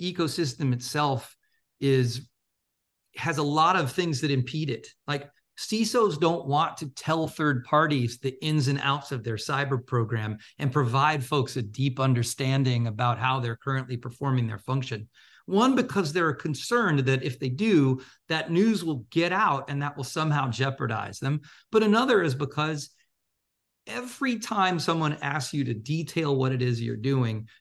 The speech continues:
you have to stop doing what you're doing to detail what you're doing. And as a result, right, this idea that, that yet another organization wants to,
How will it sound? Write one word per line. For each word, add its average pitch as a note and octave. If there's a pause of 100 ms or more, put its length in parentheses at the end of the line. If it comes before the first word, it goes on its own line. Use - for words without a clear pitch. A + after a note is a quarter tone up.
you C#3+
have E3+
to D#3
stop E3+
doing F#3
what B2+
you're B2
doing A2+ (220)
to D3+
detail B2+
what G#2+
you're G2
doing. - (480)
And D3
as F3
a E3+
result, E3
right, C#3+
this C#3+
idea C#3 (240)
that, B2 (400)
that B2+ (200)
yet D#3+
another D3+
organization A#2+
wants A#2+
to, G#2+